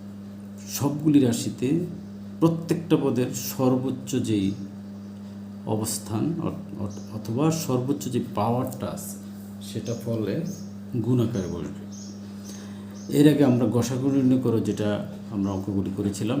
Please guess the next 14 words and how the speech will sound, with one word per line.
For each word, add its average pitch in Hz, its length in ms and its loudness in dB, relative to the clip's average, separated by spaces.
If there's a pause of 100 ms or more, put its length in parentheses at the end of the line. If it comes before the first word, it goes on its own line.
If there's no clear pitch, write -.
সেখানে 110 300 -2
ছিল, 120 300 -2
উম, 196 100 0 (1080)
গরিষ্ঠ 113 300 0 (140)
সাধারণ 110 320 2 (100)
গুণনীয়ক, 113 460 6 (100)
অর্থাৎ 131 320 2 (440)
সেখানে 120 380 2
ছিল 131 140 0 (840)
শুধু 139 220 0 (120)
কমন, 110 260 4 (140)
প্রত্যেকটা - 480 -4
রাশিতে 123 380 -2 (140)
যে 117 80 4